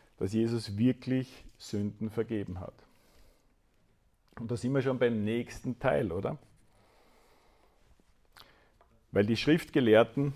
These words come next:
die haben in ihrem Herzen natürlich genau das gedacht.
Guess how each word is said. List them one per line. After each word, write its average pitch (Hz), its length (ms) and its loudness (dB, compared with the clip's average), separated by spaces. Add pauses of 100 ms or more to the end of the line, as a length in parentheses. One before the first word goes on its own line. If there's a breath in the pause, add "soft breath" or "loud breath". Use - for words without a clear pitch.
(460 loud breath)
die 117 100 2
haben 117 160 2
in 127 100 0
ihrem 120 220 -4
Herzen 117 380 -4
natürlich 120 360 -4
genau 107 260 -4
das 101 200 -8
gedacht. 101 440 -10